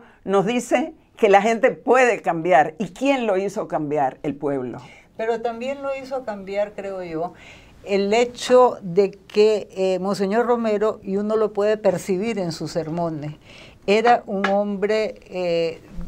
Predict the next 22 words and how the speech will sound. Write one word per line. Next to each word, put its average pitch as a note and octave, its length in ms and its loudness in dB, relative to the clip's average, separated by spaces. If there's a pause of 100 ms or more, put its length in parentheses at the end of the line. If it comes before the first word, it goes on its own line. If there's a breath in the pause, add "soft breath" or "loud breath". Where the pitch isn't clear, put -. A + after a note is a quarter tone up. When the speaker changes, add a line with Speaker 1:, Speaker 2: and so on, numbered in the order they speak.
(220)
Speaker 2:
de F#3 480 2
oración, D#3 720 -2 (240)
Speaker 1:
Ujú. A3+ 460 -2
Speaker 2:
y A#3+ 160 -6
de G3+ 160 6
oración G#3+ 680 2
muy B3+ 280 2
a F#3 80 0
fondo. E3+ 580 -6 (720 loud breath)
Eh, G3+ 320 2 (300)
si - 180 -4
uno D#4+ 180 6
lee A3 400 6
con E3 180 -6
cuidado E3 480 0
sus D#3 200 -10
sermones, D3+ 560 -8 (420 loud breath)
te F#3+ 140 6
das A3+ 220 6
cuenta B3 640 -2
de F#3 320 -4
que, F#3 400 -2